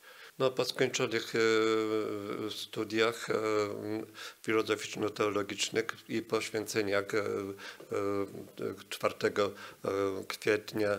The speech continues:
tysiąc dziewięćset siedemdziesiątego pierwszego roku w, w Niedzielę Palmową w katedrze na Wawelu, e, otrzyma-,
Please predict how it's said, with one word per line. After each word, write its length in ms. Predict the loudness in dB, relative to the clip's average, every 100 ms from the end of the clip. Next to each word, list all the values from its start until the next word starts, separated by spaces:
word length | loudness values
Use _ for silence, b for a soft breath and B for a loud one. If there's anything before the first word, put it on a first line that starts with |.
| B B B -14 -8
tysiąc 280 | -4 -2 0
dziewięćset 360 | 0 0 0
siedemdziesiątego 840 | 0 -2 -4 -4 -4 -2 0 0
pierwszego 560 | -2 -4 -4 -2 0 0
roku 600 | 2 2 0 -2 -2 -4 B B B -16
w, 500 | -10 -2 0 0 -2 -2 -2 -2 -4 -4
w 80 | 0
Niedzielę 340 | 0 2 -2
Palmową 520 | 0 -2 0 0 2 0
w 100 | -2
katedrze 460 | -6 -4 -4 -2
na 180 | -2 -2
Wawelu, 540 | -2 0 2 2 2 -2 B B -6
e, 40 |
otrzyma-, 760 | -6 -4 -4 -4 -2 0 0 -2